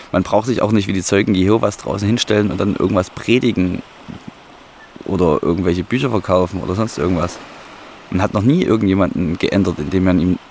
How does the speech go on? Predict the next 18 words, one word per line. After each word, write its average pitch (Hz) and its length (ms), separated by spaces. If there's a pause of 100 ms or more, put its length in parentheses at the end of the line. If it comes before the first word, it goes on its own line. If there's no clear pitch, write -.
gesagt 92 400
hat, 82 160
was 87 160
er 80 140
tun 95 260
soll. 85 260 (600)
Dann 90 100
reagiert 92 460
man 110 100
einfach 98 300
nur 104 100
mit, 101 260 (440)
ja, 90 100
nicht 92 180
mit - 120
Abscheu, 123 400
aber 95 160
mit 90 240